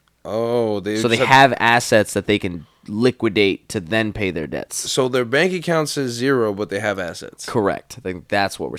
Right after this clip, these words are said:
Speaker 1: We,
Speaker 2: saying here.
Speaker 1: yo, we're fucking, we work for Goldman.
Speaker 2: <laughs>
Speaker 1: They, Goldman should hire us to be their pod.
Speaker 2: That's it. That's
Speaker 1: Imagine
Speaker 2: it. We'll
Speaker 1: that.
Speaker 2: get to the bottom.
Speaker 1: Goldman sends us, like, three articles, and we spend four hours breaking them down 'cause we don't know what anything means. We're
Speaker 2: That's
Speaker 1: just
Speaker 2: it.
Speaker 1: sitting here like,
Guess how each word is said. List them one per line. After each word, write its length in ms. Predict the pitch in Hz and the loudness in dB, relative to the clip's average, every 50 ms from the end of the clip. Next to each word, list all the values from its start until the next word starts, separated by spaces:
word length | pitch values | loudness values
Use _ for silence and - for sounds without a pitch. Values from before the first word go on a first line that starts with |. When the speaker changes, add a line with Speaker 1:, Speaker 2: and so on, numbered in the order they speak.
| - | -4
Speaker 1:
We, 80 | 131 - | -4 -4
Speaker 2:
saying 120 | - 82 | -4 -6
here. 100 | 92 90 | -8 -8
Speaker 1:
yo, 220 | 95 117 110 98 90 | -6 -4 -4 -4 -6
we're 180 | 92 95 - | -6 -10 -10
fucking, 400 | 208 - - - 139 170 170 143 | -10 -10 -10 -10 -8 -8 -8 -8
we 80 | 127 185 | -8 -8
work 140 | 254 277 220 | -8 -10 -10
for 120 | - - 95 | -12 -12 -10
Goldman. 440 | 101 92 95 98 90 87 82 76 - | -6 -4 -4 -4 -6 -8 -10 -12 -12
Speaker 2:
<laughs> 60 | - - - 156 - - _ _ _ - 160 151 - | -8 -6 -6 -6 -6 -8 _ _ _ -8 -8 -6 -4
Speaker 1:
They, 180 | 160 156 135 165 | -2 -2 -2 0
Goldman 400 | 156 147 160 202 233 285 262 202 | 2 4 4 4 4 2 -2 -2
should 160 | 175 156 131 | -2 -2 0
hire 340 | 131 117 117 117 113 107 107 | 0 2 2 2 2 0 -2
us 80 | 98 - | -4 -4
to 120 | - - | -6 -6
be 100 | - 104 | -4 -6
their 160 | 92 98 92 | -6 -6 -8
pod. 400 | 87 - 92 69 55 - - - - | -8 -10 -12 -14 -14 -14 -14 -10 -8
Speaker 2:
That's 300 | 90 98 101 95 - - | -4 -4 -4 -4 -6 -8
it. 160 | - - - - - - - - _ _ _ _ _ - - - _ _ _ _ _ _ _ _ _ - | -10 -12 -12 -14 -16 -18 -18 -20 _ _ _ _ _ -16 -16 -16 _ _ _ _ _ _ _ _ _ -10
That's 100 | 85 85 | -6 -4
Speaker 1:
Imagine 280 | 95 95 107 107 110 | -2 -2 0 0 0
Speaker 2:
it. 40 | 107 | 0
We'll 80 | 113 113 | 2 2
Speaker 1:
that. 60 | 117 131 | 2 2
Speaker 2:
get 60 | 139 | 2
to 60 | 120 101 | 0 -2
the 80 | 92 | -4
bottom. 220 | 78 76 67 65 - | -4 -6 -4 0 2
Speaker 1:
Goldman 360 | 123 127 131 127 131 131 127 | 4 4 4 4 4 0 0
sends 320 | 113 - 123 120 120 113 | 0 0 -2 -2 -2 -2
us, 180 | 120 117 113 - | -4 -4 -4 -2
like, 300 | 120 113 107 101 90 - | 0 2 2 0 -2 -6
three 380 | - - - 120 113 113 117 110 | -12 -14 -8 -4 -2 0 2 2
articles, 500 | 107 107 107 110 110 - 120 120 117 110 | 4 2 2 2 0 -2 -2 -2 -2 -2
and 80 | 107 | -4
we 80 | 104 104 | -4 -4
spend 300 | - - 120 110 101 - | -4 -2 -2 -4 -4 -4
four 260 | - - 107 101 101 | -6 -4 0 0 0
hours 300 | 98 98 101 104 104 101 | 0 0 0 -2 -4 -4
breaking 320 | 92 104 101 95 104 101 | -4 -2 -2 -2 -4 -4
them 120 | 98 98 95 | -6 -6 -6
down 300 | 92 95 95 98 101 98 | -6 -6 -4 -4 -6 -6
'cause 100 | 101 101 | -8 -8
we 80 | 104 | -4
don't 140 | 107 113 110 | -4 -2 0
know 60 | 110 | 0
what 100 | 110 107 | 0 0
anything 340 | 104 104 104 101 101 107 104 | 0 -2 -4 -4 -4 -4 -4
means. 240 | 101 101 104 113 110 | -4 -4 -4 -4 -2
We're 40 | 101 | -2
Speaker 2:
That's 100 | 110 107 | -4 -2
Speaker 1:
just 80 | 110 | -2
Speaker 2:
it. 20 | - | -2
Speaker 1:
sitting 140 | 139 131 120 | -2 0 2
here 160 | 127 127 127 | 2 2 2
like, 260 | 127 123 120 120 113 | 4 4 2 2 0